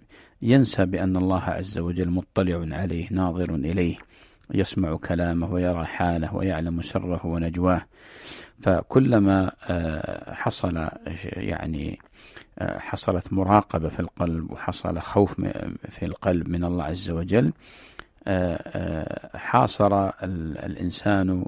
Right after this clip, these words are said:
ال-، الكذب، بل قد يضمر ويذهب وينمحي،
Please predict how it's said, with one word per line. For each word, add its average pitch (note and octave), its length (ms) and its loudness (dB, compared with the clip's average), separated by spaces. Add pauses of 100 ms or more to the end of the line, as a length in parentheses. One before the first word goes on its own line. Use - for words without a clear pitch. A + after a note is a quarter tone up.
(200)
ال-، E2+ 340 -6
الكذب، F2+ 520 0 (240)
بل F2+ 240 2 (180)
قد F#2 240 -2
يضمر G2+ 460 4
ويذهب F2+ 560 0
وينمحي، F2 600 2